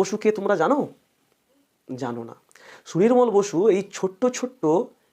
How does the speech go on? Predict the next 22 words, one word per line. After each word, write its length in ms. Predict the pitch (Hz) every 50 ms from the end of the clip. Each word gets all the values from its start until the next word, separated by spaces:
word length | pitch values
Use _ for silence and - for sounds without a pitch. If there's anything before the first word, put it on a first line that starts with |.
| _ _ _ _ _ _ _ _
তোমাদের 300 | - 175 196 202 190 226 220
মতো 200 | 214 214 214 196
শিশুদের 460 | 196 - - - - - 202 214 233 202
জন্য 240 | 160 175 156 135 131 143 147
কিন্তু 260 | - 135 127 127 170 226 302 - - - _ _ _ _ _ _ _ -
অনেক 260 | - 151 180 185 190 190 -
কবিতা, 380 | 160 160 147 170 165 - 165 165 165 160 160 160 - 135
অনেক 200 | 139 147 156 165 165 - -
ছড়া 280 | - - 151 156 165 165 165 160 160 156 _ _ _ _ _ _ _
লিখে 260 | - 147 143 143 147 131 113
গেছেন, 240 | 117 - - 135 123 139 _ _ _ _ _ _ _ _ _ _ _ _ _ _ _ _ _ _
ঠিক 120 | - - 294
আছে? 140 | 277 - 202 - - _ - - _ _ _
তার 180 | 156 147 220 254 233
মধ্যেই 380 | 208 202 156 135 160 175 180 156 139
একটা 220 | - - 151 156 208 240 - - _ _ _ _ -
ছড়া 220 | - - 143 165 170 -
কিন্তু 240 | 143 131 127 120 143 139 127
হচ্ছে 280 | 123 123 - - - 262 - - 127
এইটা, 220 | 127 123 - 113 117 - - _ _ _ _ _ _ _ _ _ _ _ _ _ _ _ _ _ _ _ _ _
ঠিক 100 | - 175 269
আছে? 120 | 277 320